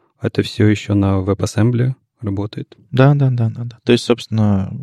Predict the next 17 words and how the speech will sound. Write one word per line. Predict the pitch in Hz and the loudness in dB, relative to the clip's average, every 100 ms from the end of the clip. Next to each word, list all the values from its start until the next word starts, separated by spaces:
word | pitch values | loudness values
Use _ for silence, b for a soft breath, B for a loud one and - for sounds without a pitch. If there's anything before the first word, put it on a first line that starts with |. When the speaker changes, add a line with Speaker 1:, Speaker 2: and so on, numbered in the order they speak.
| _ - | _ -12
Speaker 2:
к-, | - | 0
они | 107 113 117 107 | 2 4 4 4
и, | 90 98 98 90 87 80 | 2 0 0 -2 -2 -6
и | 101 | -8
скомпилировали | - 101 101 98 110 110 95 | -4 -4 0 2 2 2 -2
это | 104 | -6
всё | - - 95 95 | -8 -4 -2 -2
в | 98 | 0
WebAssembly. | 98 98 - - | -2 -2 -6 -12
То | - | -8
есть, | - | 0
конечно, | 120 117 | 2 2
можно, | 117 123 117 | 4 4 4
они | 123 | 2
могли, | 120 120 131 | 4 6 6
наверное, | 113 107 107 107 | 6 4 4 2
как-нибудь | 101 - 92 98 | -2 -4 -4 -4